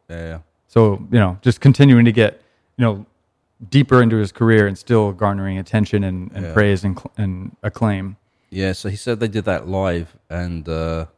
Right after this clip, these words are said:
Speaker 1: uh, he said there was, it's like a hundred-piece orchestra. He said,
Speaker 2: Mm.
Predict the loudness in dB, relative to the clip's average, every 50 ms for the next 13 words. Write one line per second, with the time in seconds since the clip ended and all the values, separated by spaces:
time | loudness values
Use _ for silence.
0 | _ _ _ _ _ _ _ _ _ _ -14 -10 -8 -8 -8 -8 -8 -10 -12 -12
1 | -12 -10 -8 -10 -8 -6 -4 -4 -4 -4 -6 -8 -12 -16 -20 -20 _ _ _ _
2 | _ _ _ -20 -20 -20 -20 -18 -18 -14 -10 -8 -8 -8 -8 -10 -14 -16 -16 _
3 | -16 -16 -14 -12 -12 -12 -12 -12 -14 -20 -18 -16 -16 -16 -18 -18 _ _ _ _
4 | -18 -6 0 2 2 2 2